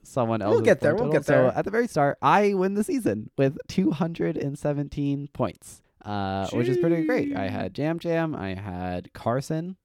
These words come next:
Speaker 1: right? I had Franny, uh, all pretty decent point earners. Two points below me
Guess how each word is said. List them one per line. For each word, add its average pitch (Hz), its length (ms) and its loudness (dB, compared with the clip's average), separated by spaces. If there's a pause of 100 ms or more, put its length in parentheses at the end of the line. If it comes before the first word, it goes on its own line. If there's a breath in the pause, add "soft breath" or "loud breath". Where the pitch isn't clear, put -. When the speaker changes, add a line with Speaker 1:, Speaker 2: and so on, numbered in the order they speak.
(160)
Speaker 1:
right? 107 280 -2
I 95 60 -6
had 98 140 -6 (120)
Franny, 139 580 -4 (480)
uh, 101 280 -4
all 104 220 0
pretty 117 380 -6
decent 113 480 -10
point 117 280 -6
earners. 139 420 -4 (500)
Two 240 440 0
points 185 460 2
below 139 440 2
me 107 340 -2